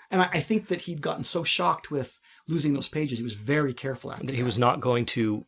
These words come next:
Speaker 2: in any way, shape, or form, endanger the word of the Lord.
Speaker 1: No, no. And so consequently, the earlier revelations didn't have maybe as fine a punctuation as they could have.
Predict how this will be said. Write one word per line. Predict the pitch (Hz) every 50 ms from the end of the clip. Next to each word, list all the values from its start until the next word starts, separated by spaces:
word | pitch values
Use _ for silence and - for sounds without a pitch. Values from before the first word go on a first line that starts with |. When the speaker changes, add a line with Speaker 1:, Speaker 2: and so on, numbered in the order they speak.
| _ -
Speaker 2:
in | 135 123
any | 139 127 135 139
way, | 127 131 123
shape, | 120 - 127 117 -
or | 120
form, | - - 127 113 110
endanger | 107 104 95 117 113 117 110 107 107 104 98 92 -
the | 113
word | 104 104 117 131 127 123
of | 120
the | 143
Lord. | 175 202 214 185 123 101 101 117 156
Speaker 1:
No, | 156 131 - - - - - - _ -
no. | 160 156 147 - - - - - - -
And | 190 175
so | 175 - 196 175 170
consequently, | - - 247 254 247 240 - 247 - - 175 143 123 127 127 127 127 131 - - - _ _ -
the | 143 160 160 160 - - - -
earlier | 196 196 214 208 190 175 175 160
revelations | 143 147 147 139 139 143 139 139 131 123 - - 143 135 135 131 131 120 - - - - _ _ _ _ _ _ - - - 180 143 127
didn't | 160 180 185 185 202 -
have | - 147 - 156 151 151 156 147 131 131
maybe | 151 151 147 147 143 135 151 147 143 139 139 135 135 139
as | 139 123 - -
fine | - - 143 147 147
a | 139
punctuation | - - 135 131 - - 120 110 117 160 165 - - 220
as | 226 233 233
they | - 233 233
could | - 254 240
have. | - 226 214 226 254 277